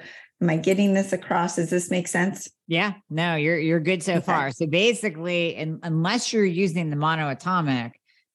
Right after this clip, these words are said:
Speaker 2: you are using the wrong iodine. You might think that you're doing a good thing and that it's gonna help your thyroid, help your thyroid produce hormones, help the thyroid convert T four to T three, because we know iodine plays a huge role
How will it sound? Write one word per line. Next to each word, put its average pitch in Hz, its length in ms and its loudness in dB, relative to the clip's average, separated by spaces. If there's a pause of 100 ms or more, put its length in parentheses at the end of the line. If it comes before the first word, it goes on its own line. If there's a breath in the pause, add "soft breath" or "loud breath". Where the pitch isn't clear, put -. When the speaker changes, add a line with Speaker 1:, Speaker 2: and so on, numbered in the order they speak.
(280)
Speaker 2:
you 160 400 2
are 180 100 4
using 170 360 2
the 139 80 -8
wrong 143 400 -4
iodine. 123 800 -6
You 185 140 4
might 185 280 2
think 190 260 0
that 196 120 0
you're 180 180 2
doing 185 400 2
a 175 60 0
good 180 280 -2
thing 185 580 2 (240)
and 165 140 2
that 170 80 4
it's 156 140 -2
gonna 156 160 -4
help 131 240 -4
your 196 80 0
thyroid, 165 580 2
help 151 160 -2
your 165 100 -4
thyroid 160 360 -2
produce 185 400 0
hormones, 170 580 0
help 160 160 -2
the 165 100 -4
thyroid 160 640 0 (280 soft breath)
convert 180 640 4
T 175 200 -2
four 160 240 0
to 151 80 -2
T 151 220 -4
three, 151 280 -4
because 160 300 -4
we 160 80 -2
know 151 160 -2
iodine 151 480 -2
plays 151 240 -2
a - 20 -4
huge 196 420 4
role 151 480 2